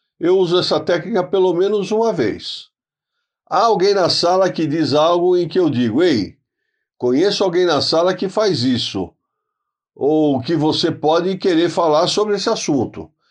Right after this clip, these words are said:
"Deixe-me ver se eles estão por aqui." "Ah, estão logo ali.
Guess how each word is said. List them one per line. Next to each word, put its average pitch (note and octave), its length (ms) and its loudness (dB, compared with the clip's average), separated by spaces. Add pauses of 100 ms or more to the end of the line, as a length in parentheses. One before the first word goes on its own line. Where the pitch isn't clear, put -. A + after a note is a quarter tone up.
(280)
"Deixe-me C#4 480 -2
ver D3 220 0
se E3+ 100 -2
eles C#3 140 -2
estão C#3 320 -2
por C#3+ 160 0
aqui." A2+ 480 -4 (300)
"Ah, C4+ 340 2
estão B3+ 500 -2
logo A#3+ 280 2
ali. F#3 440 0